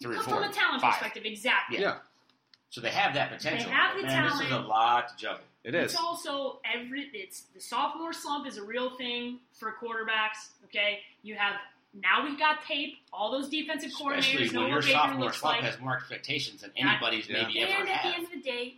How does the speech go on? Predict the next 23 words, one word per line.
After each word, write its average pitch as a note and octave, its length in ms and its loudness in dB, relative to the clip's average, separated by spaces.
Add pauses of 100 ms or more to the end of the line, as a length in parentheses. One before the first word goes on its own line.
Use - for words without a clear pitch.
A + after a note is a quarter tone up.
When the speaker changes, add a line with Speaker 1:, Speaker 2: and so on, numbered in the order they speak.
Speaker 2:
it's A#3+ 220 -12
the G#3+ 140 -10 (100)
Cleveland C4+ 580 -8 (180)
freaking A#3 400 -10
Browns. F#3 600 -8
I'm A#3 100 -6
sorry, C#4 400 0
people. G#3 520 -10 (320)
I'm F#4 220 2
not G4+ 320 0 (120)
p-, - 60 -18 (120)
crowning D#4+ 480 0
them A#3+ 140 -2
a A#3 40 -10
Super C#4+ 300 -8
Bowl A3 240 -8
team F#3+ 380 -12
until D#4 220 -8
they C#4 140 -2
show E4 320 -2
me C#4 160 0
they A#3 120 -2
can G#3+ 180 -12